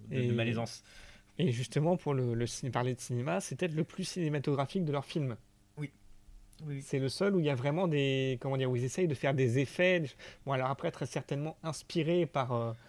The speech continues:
Speaker 1: Ah,
Speaker 2: par
Speaker 1: c'est
Speaker 2: les B D et par le, et par le manga et par l'animé.
Speaker 1: Oui, bah, ils essayent de refaire les
Speaker 2: Mm.
Speaker 1: effets de l'animé. Euh, mais je me souviens, donc il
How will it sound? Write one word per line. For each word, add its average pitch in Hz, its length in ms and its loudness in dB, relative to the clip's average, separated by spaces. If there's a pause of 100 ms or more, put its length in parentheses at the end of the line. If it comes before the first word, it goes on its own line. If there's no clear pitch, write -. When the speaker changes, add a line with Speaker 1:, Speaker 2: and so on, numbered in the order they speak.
(160)
Speaker 1:
Ah, 123 260 -4
Speaker 2:
par 131 140 6
Speaker 1:
c'est 135 60 6
Speaker 2:
les 131 80 4
B 139 160 4
D 156 80 4 (180)
et 139 60 2
par 127 200 2
le, 123 540 2
et 135 80 -2
par 127 160 0
le 123 80 2
manga 127 260 0
et 113 60 -2
par 123 120 -2
l'animé. 139 420 2 (500)
Speaker 1:
Oui, 151 220 -4
bah, 117 160 -4
ils 120 280 -6
essayent 135 200 -6
de 123 80 -2
refaire 156 560 -2
les 123 80 -4
Speaker 2:
Mm. 113 100 -4
Speaker 1:
effets 135 200 -6
de 120 60 -8
l'animé. 120 500 -8 (640)
Euh, 110 800 -10 (1000)
mais 120 80 -6
je 101 120 -8
me 123 80 -4
souviens, 131 400 -8
donc 120 300 -6
il 120 80 0